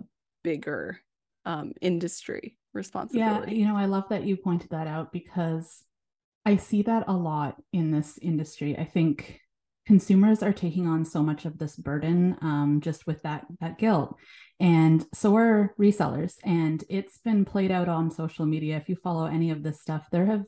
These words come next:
Speaker 2: been some vitriolic conversations between resellers and consumers, but nobody's turning around to the brands and nobody's turning around to the government to say,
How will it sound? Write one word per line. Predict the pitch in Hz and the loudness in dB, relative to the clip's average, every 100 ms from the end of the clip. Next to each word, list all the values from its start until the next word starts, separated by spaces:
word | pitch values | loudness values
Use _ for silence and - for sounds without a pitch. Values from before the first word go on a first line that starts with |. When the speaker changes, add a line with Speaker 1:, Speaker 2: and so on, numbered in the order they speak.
| _ | _
Speaker 2:
been | 180 175 | -4 -4
some | - 165 156 151 | -2 -2 -2 -4
vitriolic | 165 196 - 185 - 170 165 - | -6 -6 -2 -4 -2 -2 -2 -6
conversations | - 170 160 - 151 151 160 165 | -6 -4 -4 -4 -4 -2 -4 -4
between | 165 - 202 202 196 190 - 180 | -10 -4 0 2 4 0 -4 -6
resellers | 170 160 151 156 151 | -4 -4 -4 -4 -6
and | - 147 151 | -6 -4 -4
consumers, | 147 156 160 160 151 151 - _ _ _ _ _ - | -2 -4 0 0 0 -2 -6 _ _ _ _ _ -6
but | 175 | -2
nobody's | 185 240 269 254 | -2 0 -2 -2
turning | 226 208 | -2 0
around | 180 175 170 170 - | 0 0 0 -4 -8
to | 170 | -10
the | 160 | -6
brands | 220 214 147 143 - | -2 -2 -2 -4 -8
and | 180 165 | -8 -4
nobody's | 226 269 - | -4 -4 -4
turning | 233 214 | -4 -2
around | 190 | -4
to | 175 | -4
the | 143 | -6
government | 190 185 160 147 - | -4 -4 -4 -6 -10
to | 202 | -10
say, | - 170 165 170 | -8 -6 -6 -8